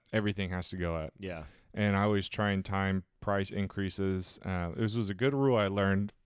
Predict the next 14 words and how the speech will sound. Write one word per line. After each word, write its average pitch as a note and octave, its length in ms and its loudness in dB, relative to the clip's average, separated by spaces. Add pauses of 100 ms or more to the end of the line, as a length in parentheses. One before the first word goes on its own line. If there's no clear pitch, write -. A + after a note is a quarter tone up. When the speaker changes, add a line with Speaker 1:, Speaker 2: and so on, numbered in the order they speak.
(120)
Speaker 1:
in G#2 180 -2
culinary G#2 380 2
school. G2 340 -2
They F#2+ 100 -2
were F#2+ 100 0
like, F#2 200 -2
"Always A2+ 340 0
time A2 220 -2
your G2+ 120 2
price G2+ 340 -2
increases B2 800 0
with G2+ 120 -2
some G2 280 -4
out G2 260 -2